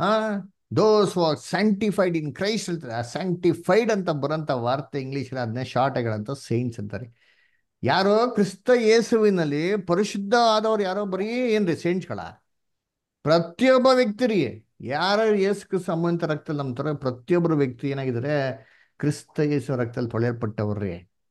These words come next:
ಕರ್ತನಲ್ಲಿ ಪ್ರೀತಿ ಅಂತ ಸಹೋದರ ಸಹೋದರಿಗಳೇ, ಏನ್ರಿ ಇವ್ರಿಗೆ ಸೇಂಟ್ಸ್ ಅಂತ ಹೇಳೋದು ಅಲ್ವರ? ಇವ್ರು ಏನ್ ಮಾಡ್ಬಿಟ್ರು ಅಂತಂದ್ರೆ, ಇವ್ರನ್ನ ದೇವ್ರಿಗೆ ಮಧ್ಯ, ಮನುಷ್ಯನಿಗೆ ಮಧ್ಯಸ್ಥಾಗಿ ತುಂಬಿಸ್ಬಿಟ್ರು.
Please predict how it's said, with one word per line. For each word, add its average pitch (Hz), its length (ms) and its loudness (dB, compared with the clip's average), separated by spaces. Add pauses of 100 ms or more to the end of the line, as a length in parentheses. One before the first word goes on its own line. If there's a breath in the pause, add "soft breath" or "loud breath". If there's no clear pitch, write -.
(220)
ಕರ್ತನಲ್ಲಿ 127 400 -2
ಪ್ರೀತಿ 131 340 -4
ಅಂತ 120 180 -6
ಸಹೋದರ 120 360 -2
ಸಹೋದರಿಗಳೇ, 107 560 -4 (600)
ಏನ್ರಿ 143 320 0 (720 loud breath)
ಇವ್ರಿಗೆ 123 500 -2
ಸೇಂಟ್ಸ್ 123 520 -2
ಅಂತ 110 140 0
ಹೇಳೋದು 98 400 -6
ಅಲ್ವರ? 131 240 -2
ಇವ್ರು 135 300 4
ಏನ್ 170 140 2
ಮಾಡ್ಬಿಟ್ರು 143 300 0
ಅಂತಂದ್ರೆ, 143 360 -2 (440 loud breath)
ಇವ್ರನ್ನ 127 220 0
ದೇವ್ರಿಗೆ 131 320 2
ಮಧ್ಯ, 120 280 -4
ಮನುಷ್ಯನಿಗೆ 120 420 -4
ಮಧ್ಯಸ್ಥಾಗಿ 117 320 -4
ತುಂಬಿಸ್ಬಿಟ್ರು. - 500 -10